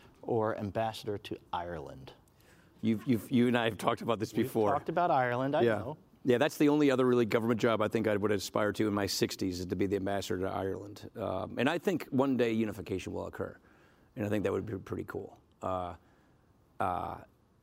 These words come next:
Speaker 2: G-, general manager or president of the Packers? The, the president of the Packers is a better job than general manager
Speaker 1: All
Speaker 2: of the
Speaker 1: right.
Speaker 2: Packers.
Speaker 1: Okay.
Speaker 2: Yeah, but Mark Murphy's doing a good job. He's a great guy, so,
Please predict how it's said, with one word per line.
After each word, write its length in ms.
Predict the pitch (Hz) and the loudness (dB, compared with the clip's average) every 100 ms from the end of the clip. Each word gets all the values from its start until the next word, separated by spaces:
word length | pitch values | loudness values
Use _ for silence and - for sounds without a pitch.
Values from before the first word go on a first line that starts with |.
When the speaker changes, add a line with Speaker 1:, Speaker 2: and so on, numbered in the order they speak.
| _ 110 | _ -6
Speaker 2:
G-, 160 | 107 127 | -2 0
general 240 | 120 165 | 0 0
manager 300 | 160 180 131 | 0 0 0
or 40 | 107 | 0
president 320 | - 107 98 | 0 -2 -2
of 160 | 85 82 | -4 -6
the 40 | |
Packers? 320 | 90 90 92 | -8 -8 -8
The, 100 | - | -6
the 160 | 101 101 | -6 0
president 320 | 185 185 185 | 0 2 2
of 80 | 127 | 2
the 40 | |
Packers 280 | 131 110 104 | 2 0 0
is 80 | 98 | 0
a 40 | |
better 220 | 98 117 104 | 2 2 2
job 240 | 104 95 | 2 0
than 100 | 101 | 0
general 220 | 101 113 | 0 0
manager 300 | 117 - 117 | 2 2 2
Speaker 1:
All 60 | 196 | 2
Speaker 2:
of 40 | |
the 60 | 262 | 4
Speaker 1:
right. 100 | 117 | 2
Speaker 2:
Packers. 320 | 95 113 104 | 0 -2 2
Speaker 1:
Okay. 80 | 156 | 2
Speaker 2:
Yeah, 80 | 127 | 4
but 160 | 151 | 2
Mark 160 | 202 180 | 2 2
Murphy's 380 | 175 139 135 101 | 2 4 2 4
doing 180 | 127 | 2
a 60 | 113 | 4
good 160 | 107 90 | 2 0
job. 260 | 95 90 | -2 0
He's 140 | 101 95 | -2 -2
a 40 | |
great 220 | 95 95 | -2 -2
guy, 220 | 95 92 104 | -4 -8 -10
so, 300 | - 101 | -12 -12